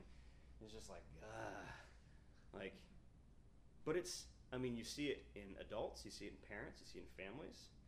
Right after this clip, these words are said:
you see it in the senior adults, <laughs> okay? You see it here, okay?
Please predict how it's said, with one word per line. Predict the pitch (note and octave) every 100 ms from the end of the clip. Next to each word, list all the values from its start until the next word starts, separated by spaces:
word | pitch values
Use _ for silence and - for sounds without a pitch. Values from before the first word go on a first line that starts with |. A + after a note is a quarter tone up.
| - -
you | G#2
see | - G#3+
it | B3
in | F#3
the |
senior | A#2 E3 G3+
adults, | F3+ G#2+ - - - - - - - -
<laughs> | C3 - - F#3 - - - -
okay? | A#2+ C#3 G3+ - - - -
You |
see | B2 E3+
it | F#3+
here, | G#3 A#3 - - - - -
okay? | B2+ C#3+ D#3+